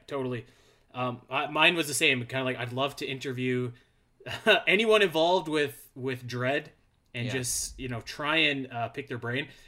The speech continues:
Speaker 1: And I also would love to interview, I was frantically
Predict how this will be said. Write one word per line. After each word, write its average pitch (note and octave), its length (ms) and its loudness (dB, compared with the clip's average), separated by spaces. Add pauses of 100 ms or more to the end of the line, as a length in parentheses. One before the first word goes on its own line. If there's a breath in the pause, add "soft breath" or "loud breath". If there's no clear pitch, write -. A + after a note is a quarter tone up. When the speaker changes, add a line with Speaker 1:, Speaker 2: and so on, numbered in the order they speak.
(200 loud breath)
Speaker 1:
And E3 400 4
I D#3+ 140 2
also A#3 340 0
would A3 180 2
love D#3 280 -2
to - 80 -14
interview, C3 500 -6
I B2 120 -2
was B2 140 -4
frantically C#3 720 -4